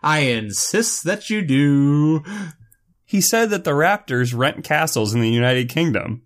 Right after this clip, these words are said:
Speaker 2: and that the
Speaker 1: <laughs>
Speaker 2: Home Office there negotiates with them and that they choose ones that are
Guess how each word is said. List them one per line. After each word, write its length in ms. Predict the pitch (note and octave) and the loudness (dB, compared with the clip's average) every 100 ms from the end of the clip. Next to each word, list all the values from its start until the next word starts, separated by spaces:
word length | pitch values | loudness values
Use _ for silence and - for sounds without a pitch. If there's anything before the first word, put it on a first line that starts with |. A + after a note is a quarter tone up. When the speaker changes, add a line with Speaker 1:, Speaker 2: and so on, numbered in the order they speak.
| - - - | -20 -20 -4
Speaker 2:
and 120 | C#3 D#3 | 2 4
that 140 | D3 | 4
the 100 | - | 2
Speaker 1:
<laughs> 20 | C#3 | 2
Speaker 2:
Home 280 | F#3 F#3+ | 2 2
Office 500 | D#3+ F3 F3+ A#2 A2 | 4 2 2 -4 -2
there 200 | B2+ A#2+ | 0 2
negotiates 680 | B2 B2+ C3 D#3 - G#2 F#2 | 2 2 0 0 -2 -2 -2
with 160 | G#2+ - | -4 -2
them 380 | G2 A#2 A#2+ - _ - | -4 -2 -6 -10 _ -2
and 160 | D3 | 0
that 140 | E3+ E3+ | 2 0
they 120 | E3 | -2
choose 280 | G#3 G#3 F#3 | 0 0 2
ones 280 | E3+ E3 | 2 2
that 160 | D#3+ D3 | 2 2
are 320 | C#3+ B2 - | 2 0 -4